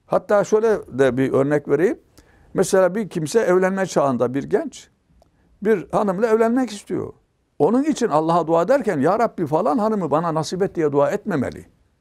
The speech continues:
Çünkü o kendisi hakkında hayırlı mıdır değil midir o bilmiyor. Onu Allah biliyor.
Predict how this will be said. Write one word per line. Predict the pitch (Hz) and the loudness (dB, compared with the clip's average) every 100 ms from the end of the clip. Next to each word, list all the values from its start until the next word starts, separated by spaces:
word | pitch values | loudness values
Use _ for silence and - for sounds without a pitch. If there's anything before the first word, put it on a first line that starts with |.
| _ _ _ _ _ - | _ _ _ _ _ -8
Çünkü | 175 190 | -4 -2
o | 190 160 | 0 0
kendisi | 185 151 156 147 233 | 0 0 -2 -2 -2
hakkında | - 165 127 101 | -2 -4 -2 2
hayırlı | 139 151 214 | 2 2 0
mıdır | 175 151 | 0 0
değil | 120 170 | 2 2
midir | 190 151 151 | 2 -2 0
o | 131 | 0
bilmiyor. | 143 175 107 101 | 0 -2 -2 -4
Onu | 110 | -2
Allah | 117 123 143 - | 0 0 -2 -6
biliyor. | - 92 | -16 -18